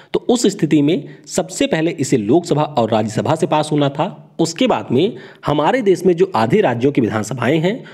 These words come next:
उनके यहाँ से भी इसे पास किया जाना था। तो उस स्थिति में असम पहला राज्य यहाँ पर बना था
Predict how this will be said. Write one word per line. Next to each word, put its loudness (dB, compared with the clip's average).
उनके 2
यहाँ 0
से 0
भी 2
इसे 0
पास -2
किया -2
जाना -4
था। -10
तो -6
उस 2
स्थिति 2
में 2
असम 0
पहला 0
राज्य 0
यहाँ -2
पर -2
बना -4
था -4